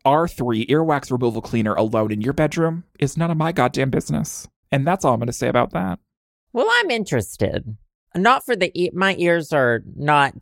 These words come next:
Speaker 2: like yours.
Speaker 1: Pristine.
Speaker 2: My ears are, my ears are, yes, clean.
Speaker 1: Little baby ears. Mm-hmm.
Speaker 2: Um, but I,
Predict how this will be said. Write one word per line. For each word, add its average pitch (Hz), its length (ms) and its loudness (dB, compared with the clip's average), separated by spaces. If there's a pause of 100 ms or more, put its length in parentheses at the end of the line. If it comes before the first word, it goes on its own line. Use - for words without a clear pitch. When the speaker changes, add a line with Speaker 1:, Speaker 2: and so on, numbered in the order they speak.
(300)
Speaker 2:
like 127 260 0
yours. 127 300 2
Speaker 1:
Pristine. 170 360 0
Speaker 2:
My 117 120 2
ears 107 280 -2
are, 104 300 -2 (460)
my 160 180 0
ears 143 260 0
are, 110 220 0 (220)
yes, - 400 -2 (340)
clean. 147 280 -6
Speaker 1:
Little 165 180 4
baby 123 560 0
ears. 98 500 -2
Mm-hmm. 110 420 2 (540)
Speaker 2:
Um, 170 600 2 (260)
but 359 160 0
I, 359 160 4